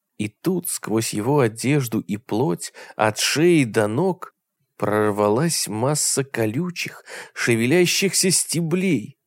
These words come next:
полтора метра длиной. Почти незаметным движением они качнулись, рассекая мою одежду,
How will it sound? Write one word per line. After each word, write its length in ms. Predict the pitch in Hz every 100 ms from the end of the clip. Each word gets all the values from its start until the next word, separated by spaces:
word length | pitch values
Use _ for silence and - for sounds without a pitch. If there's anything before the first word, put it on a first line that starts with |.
| -
полтора 440 | 113 117 131 120
метра 360 | 107 127 113 107
длиной. 640 | 104 139 180 160 - _ _ _ _ _
Почти 500 | - 104 - - 180
незаметным 720 | 180 135 110 107 139 143 113 110
движением 800 | 110 107 110 151 156 107 101 101
они 240 | 110 131
качнулись, 840 | - - - - 147 180 117 -
рассекая 640 | 104 101 - 98 120 120 117
мою 300 | 117 113 113
одежду, 600 | 101 113 165 131 -